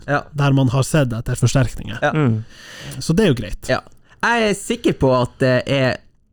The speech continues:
Speaker 1: positivt for dem at de hentes, eh, litt sånn i lag. Jeg tror ikke, det, ja, det er noen av dem kjenner hverandre fra før av, men, eh, ja, det er litt sånn, eh, litt sånn prosjekt for de her to, eh,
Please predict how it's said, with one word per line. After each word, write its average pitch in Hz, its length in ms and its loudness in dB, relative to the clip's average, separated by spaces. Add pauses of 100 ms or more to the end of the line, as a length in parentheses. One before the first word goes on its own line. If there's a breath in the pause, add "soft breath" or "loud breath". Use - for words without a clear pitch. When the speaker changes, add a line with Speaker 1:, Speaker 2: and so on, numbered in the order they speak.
(220)
Speaker 1:
positivt 123 520 0
for - 180 -2
dem 117 180 2
at 110 80 -2
de - 140 -2
hentes, 131 680 -2
eh, 107 200 0
litt 117 160 -2
sånn 120 160 2
i 110 60 6
lag. 143 280 0
Jeg - 160 -4
tror 135 120 2
ikke, 151 360 0
det, 160 160 0
ja, 160 100 2
det 156 100 0
er 156 60 4
noen 180 140 4
av 156 60 2
dem 123 80 0
kjenner 143 260 2
hverandre 110 240 -2
fra 120 120 -2
før 185 320 0
av, 104 80 -6
men, 120 280 0
eh, 117 420 -2
ja, 202 200 0 (280)
det 196 100 0
er 196 40 2
litt 202 160 0
sånn, 196 180 0
eh, 165 280 2
litt 180 120 4
sånn 175 140 2
prosjekt 185 460 -2
for - 140 -2
de 127 60 2
her 123 120 2
to, 120 360 2
eh, 117 220 2